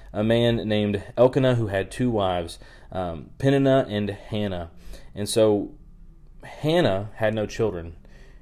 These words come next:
and, and the other wife had children. So a-, as you can understand, as you can imagine, at this time in particular, this was a very grievous thing. Uh, it was very hard.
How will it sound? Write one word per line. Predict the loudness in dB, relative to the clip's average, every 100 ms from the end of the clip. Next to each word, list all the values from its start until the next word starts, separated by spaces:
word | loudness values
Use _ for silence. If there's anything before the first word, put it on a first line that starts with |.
| -20 -10
and, | -10 -8
and | -2
the | 2
other | 4
wife | 4 2 0 -8 -20 -20 -18
had | -8 -2 -2 -2 -6 -18 -12
children. | -8 -6 -8
So | -6 -6 -6 -14 -20 -10
a-, | -6 -2
as | 0 0
you |
can | -2 -2
understand, | 0 -2 -4 -2 0 0
as | -2 -4
you | -6
can | -6 -6
imagine, | -2 0 2 2 -2
at | -2
this | -2 -2
time | -4 -4
in | -4
particular, | -8 -6 -6 -4 -4 -6 -10 -20 -20 -20 -6
this | -2 0
was | 0 0
a | 0 -2 -6
very | -2 0 0 -2
grievous | -4 -4 -4 -4
thing. | -4 -4 -6 -14 -12
Uh, |
it | -10
was | -8 -4
very | -4
hard. | -4 0 0 0